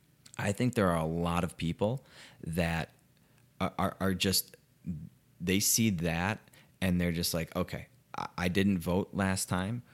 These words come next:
or maybe even I voted for Biden. I, I'm voting for Trump now." Like, we, we just can't have this. We can't have huge mobs of people going around and cracking people over the head with two-by-fours, burning down businesses, looting,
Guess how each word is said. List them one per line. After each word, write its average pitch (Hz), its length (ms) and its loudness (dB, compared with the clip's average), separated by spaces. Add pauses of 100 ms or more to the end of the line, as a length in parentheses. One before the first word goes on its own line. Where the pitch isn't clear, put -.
(120)
or 85 120 -2
maybe 87 320 2
even 92 260 2
I 85 100 2
voted 87 300 -2
for 87 120 -4
Biden. 85 480 0 (400)
I, 98 160 2
I'm 104 140 6
voting 92 220 2
for 90 120 -2
Trump 78 300 -4
now." - 140 -10
Like, 85 160 -2
we, 101 240 0
we 117 100 6
just 139 200 2
can't - 300 0
have 82 380 -2
this. - 420 -6
We 98 100 0
can't 127 300 0
have 90 480 0 (640)
huge 95 420 2
mobs 85 540 2
of 80 100 -8
people 82 300 -4
going 85 280 -2
around 80 300 0
and - 200 -8 (140)
cracking 87 460 0
people 85 280 -4
over 82 120 -2
the 80 60 -2
head 85 140 -2
with 85 140 -8
two-by-fours, 90 720 2
burning 87 460 0
down 82 240 0
businesses, 87 720 2
looting, 90 640 2